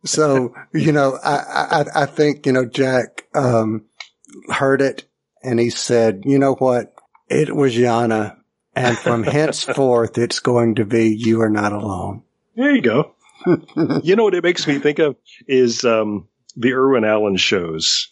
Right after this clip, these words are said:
Speaker 2: This is a thing that they did. They did it on Lost in Space. They did it in Time Tunnel. They did it on Voyage to the Bottom of the Sea. We would meet aliens, you know, from another planet. And, uh, I'll tell you my favorite one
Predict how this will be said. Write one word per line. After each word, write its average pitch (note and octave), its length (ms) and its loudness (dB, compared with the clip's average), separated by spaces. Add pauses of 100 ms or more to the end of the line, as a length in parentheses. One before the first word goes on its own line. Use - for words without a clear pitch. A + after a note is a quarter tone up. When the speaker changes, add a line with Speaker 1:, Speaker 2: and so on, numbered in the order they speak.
Speaker 2:
This A2+ 160 0
is A#2+ 100 0
a A#2 80 2
thing B2+ 220 2
that G#2+ 60 -4
they A2 120 2
did. A2 260 2
They G2 120 0
did G#2 160 0
it G2 80 0
on G2 120 2
Lost G#2 360 0
in - 60 -14
Space. D3 480 0
They A2+ 60 2
did G2+ 100 2
it F#2 120 -4
in E2+ 80 -10
Time C3+ 300 2
Tunnel. C#3 280 2
They A#2+ 60 0
did A2 180 2
it G2+ 140 2
on F#2+ 160 -2
Voyage A#2 300 2
to B2+ 80 2
the G#2+ 80 2
Bottom G#2+ 320 2
of F#2+ 60 0
the F#2+ 80 0
Sea. A2+ 320 2 (220)
We C3 140 4
would B2 140 4
meet E3+ 260 2
aliens, G2 760 -2 (340)
you A#2+ 220 2
know, A2+ 160 2
from A#2 240 0
another B2+ 240 2
planet. G#2+ 420 -2 (400)
And, A2 240 0
uh, G#2 280 0 (500)
I'll G#2 160 -4
tell C#3+ 140 0
you B2 80 2
my G2+ 140 -2
favorite G2+ 400 -2
one F2 260 -12